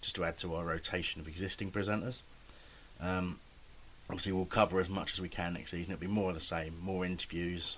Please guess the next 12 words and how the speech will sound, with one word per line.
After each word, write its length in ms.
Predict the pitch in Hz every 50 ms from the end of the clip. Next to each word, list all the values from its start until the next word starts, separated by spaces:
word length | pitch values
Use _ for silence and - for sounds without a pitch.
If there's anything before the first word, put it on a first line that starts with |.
| - -
um, 300 | 73 73 73 78 76 73 - - - - - - - - - - - - - - - - -
you 80 | 85
know, 60 | 80 64 71
more, 240 | 92 95 90 85 85 78 - -
more 240 | 104 101 95 92 90
match 260 | 90 87 78 - -
review 320 | 87 80 82 90 87 87 85
and 120 | 85 80
discussion, 680 | 80 80 - - 90 82 - - - 85 82 80 82 78 -
and, 240 | 76 73 73 73 73 - - - - - - - - -
you 60 | -
know, 60 | 65